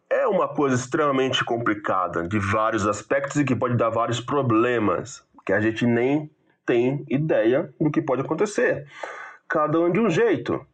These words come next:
né? Cada um tem um, um, um, uma configuração, né? E eu acho que eu não deixei claro isso, porque o, até o Thiago me corrigiu, porque tem pessoas que realmente só querem transar.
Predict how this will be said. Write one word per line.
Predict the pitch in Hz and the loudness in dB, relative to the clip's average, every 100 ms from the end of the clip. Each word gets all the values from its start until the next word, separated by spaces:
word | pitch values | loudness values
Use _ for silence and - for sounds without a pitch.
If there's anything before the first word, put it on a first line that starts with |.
| _ - | _ -6
né? | 85 95 | 0 0
Cada | 98 117 120 131 | 0 -2 0 2
um | 127 175 196 | 2 2 0
tem | 160 | 0
um, | 147 135 - 123 - | 0 0 0 0 0
um, | 120 107 | 0 0
um, | 117 117 107 95 85 78 76 - _ - | 2 2 2 2 0 -2 -6 -10 _ -6
uma | 104 | -4
configuração, | 127 123 120 127 120 117 - 110 87 82 - _ _ - | -2 -2 0 0 0 -2 -4 -2 -2 -4 -10 _ _ -2
né? | 101 - | 0 2
E | 110 | 2
eu | 101 | 2
acho | 104 | 0
que | 127 | 0
eu | |
não | 123 | 0
deixei | 113 113 | 0 -2
claro | 104 101 | -2 -4
isso, | - | -6
porque | - 123 | -6 -2
o, | 120 98 | 0 0
até | 110 | -2
o | 123 | -2
Thiago | 131 120 | -2 0
me | 123 | 0
corrigiu, | - 139 127 110 151 - | 2 2 2 4 2 0
porque | 113 113 120 | -4 -2 -2
tem | 123 156 | 0 0
pessoas | 160 - 185 | 0 0 0
que | |
realmente | 190 160 170 | 2 0 0
só | 175 | -2
querem | 180 165 185 | 0 0 0
transar. | 208 233 160 123 120 - | 2 2 2 0 -2 -4